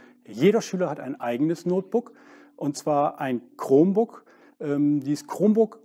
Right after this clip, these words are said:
hat für uns einen Riesenvorteil im Vergleich zum Tablet. Das heißt, ich habe eine Tastatur, ich habe einen Bildschirm mit Touch-Funktion, ich habe einen integrierten Stift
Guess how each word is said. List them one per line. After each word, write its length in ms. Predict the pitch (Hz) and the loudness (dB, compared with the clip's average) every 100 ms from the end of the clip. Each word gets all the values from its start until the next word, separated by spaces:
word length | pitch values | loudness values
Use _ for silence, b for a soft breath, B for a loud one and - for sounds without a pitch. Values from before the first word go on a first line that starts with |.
| - | -6
hat 200 | 156 - | -6 -6
für 160 | - 196 | 2 4
uns 340 | 220 233 220 | 6 4 2
einen 300 | - 180 185 | -6 -2 0
Riesenvorteil 760 | 160 190 240 208 - 170 156 156 | 2 4 4 2 -2 -4 -4 -6
im 100 | 147 | -6
Vergleich 320 | - 147 147 | -6 -6 -6
zum 160 | - 131 | -8 -6
Tablet. 420 | 151 156 180 - | -4 -2 -4 -6
Das 140 | 131 | -4
heißt, 180 | 143 120 | -4 -4
ich 120 | 147 | -8
habe 100 | 139 | -8
eine 80 | 127 | -8
Tastatur, 640 | - 143 - - 170 226 240 | -8 -8 -8 -6 -2 -2 -2
ich 180 | 156 - | -10 -6
habe 200 | 139 139 | -4 -2
einen 220 | 127 117 | -6 0
Bildschirm 680 | 147 202 - 208 226 233 165 | 4 4 0 -2 0 -2 0
mit 240 | 135 - - - | -2 -2 -16 -2
Touch-Funktion, 720 | - - - 180 - 208 220 | -2 -2 -6 -6 -2 -2 -2
ich 140 | 170 | -4
habe 200 | 139 135 | -2 0
einen 160 | 135 135 | 0 -4
integrierten 520 | - 214 208 160 165 147 | -4 -4 -4 -4 -6 -6
Stift 320 | - 220 | -4 -4